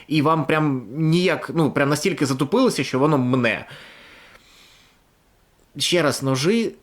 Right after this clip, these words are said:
ножі не так часто взагалі використовуються. Прям не так часто. В настільки комплексному наборі таскати з собою зайву залізяку тільки тому, що, ну,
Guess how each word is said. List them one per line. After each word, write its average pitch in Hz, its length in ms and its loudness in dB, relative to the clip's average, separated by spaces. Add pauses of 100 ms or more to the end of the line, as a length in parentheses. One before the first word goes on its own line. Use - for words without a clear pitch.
ножі 151 400 0
не 165 140 0
так 196 240 -4
часто - 360 -2
взагалі 151 380 0
використовуються. 117 1000 -2 (380)
Прям 160 500 0
не 160 100 2
так 156 280 -4
часто. - 640 -4 (3250)
В 123 60 0
настільки 147 320 2
комплексному 139 560 2
наборі 147 400 4
таскати 143 520 -2
з - 80 -4
собою 127 380 2
зайву 123 300 2
залізяку 123 760 2
тільки 135 300 0
тому, 127 320 0
що, 190 440 0 (100)
ну, 151 440 -2